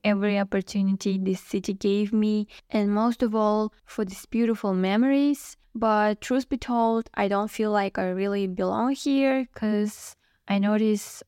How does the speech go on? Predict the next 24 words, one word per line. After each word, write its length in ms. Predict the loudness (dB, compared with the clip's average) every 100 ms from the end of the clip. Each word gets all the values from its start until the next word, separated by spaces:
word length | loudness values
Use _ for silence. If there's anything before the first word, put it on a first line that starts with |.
| -2
only 340 | 0 0 0
negative 800 | -2 2 2 2 0 -2 -2 -8 -8
and 480 | -4 -2 0 -2 -4 -4
unpleasant 640 | -4 -4 -2 -4 -4 -6
stuff 340 | -2 0 0
about 300 | 2 2 2
city, 500 | 0 -2 -2 -2 -4 _ _ -4
which 220 | -2 0
is 160 | -2 2
not 260 | 2 0 -4
evolving 720 | 0 0 0 -2 -2 -4 -6 _ _ _ -4
at 140 | -2
all, 420 | 0 0 0 0 -2 0
in 140 | 2
my 140 | 4 2
opinion. 680 | 2 2 4 4 4 0 -2 _ 0
I 80 |
don't 240 | 2 2 2
think 300 | 4 4 2
I 100 | 0
would 180 | 0 2
notice 640 | 0 0 0 0 -2 -2 -2
these 220 | -4 -4
things 580 | -6 -2 0 0 -4